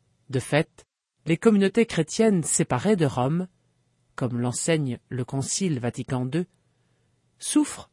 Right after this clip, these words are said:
de déficiences, car elles sont privées de l'unité voulue par le Christ et ne possèdent pas la plénitude des moyens de salut. Cependant, comme le dit le décret sur l'écuménisme,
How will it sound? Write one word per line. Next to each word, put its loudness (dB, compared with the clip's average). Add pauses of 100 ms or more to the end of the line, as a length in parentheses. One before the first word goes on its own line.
(120)
de 2
déficiences, -2 (760)
car 2
elles 2
sont 0
privées 0
de 2
l'unité 2
voulue 2
par 2
le 0
Christ -6 (680)
et 4
ne 6
possèdent 2
pas -2
la 2
plénitude -2 (260)
des 4
moyens 0
de -2
salut. -6 (2250)
Cependant, 0 (480)
comme 2
le 4
dit 2
le 2
décret 2
sur -2
l'écuménisme, -2